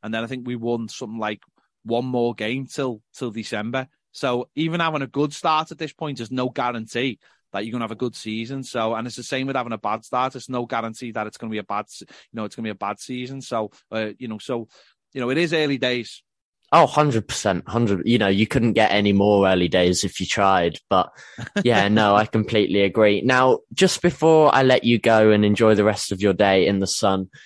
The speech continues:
Speaker 2: uh, here on the Hulkcast, I like to do something a bit different with our previews. So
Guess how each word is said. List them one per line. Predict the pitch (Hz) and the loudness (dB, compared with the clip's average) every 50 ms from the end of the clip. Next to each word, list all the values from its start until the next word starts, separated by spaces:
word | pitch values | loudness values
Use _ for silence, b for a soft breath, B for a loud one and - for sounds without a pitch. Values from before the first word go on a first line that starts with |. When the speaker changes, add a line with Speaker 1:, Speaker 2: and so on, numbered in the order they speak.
| b b b b b b - | b b b b b b 0
Speaker 2:
uh, | - 117 117 - - | 2 4 4 4 4
here | - 139 147 147 143 | 4 4 6 6 6
on | 139 139 | 6 4
the | 131 | 4
Hulkcast, | 117 120 123 120 120 - - 123 117 117 117 110 - - - | 2 4 4 2 2 2 2 4 4 4 4 4 0 0 2
I | 123 | 4
like | 120 123 113 - | 4 4 4 2
to | - 107 | 0 0
do | 117 117 | 0 0
something | 110 - 120 113 95 98 110 110 | 0 2 0 0 0 0 0 0
a | 110 95 | 2 2
bit | 120 - - - | 2 2 2 0
different | 127 113 - - 113 110 104 - | -2 -2 -2 -2 -2 -2 0 0
with | 107 98 | 0 2
our | 104 98 95 95 - | 4 4 4 2 0
previews. | - - 107 101 101 92 87 101 101 104 101 | 0 0 0 2 2 0 0 0 0 0 -2
So | - - - - - 123 117 117 113 | -4 -6 -4 -2 2 4 4 4 4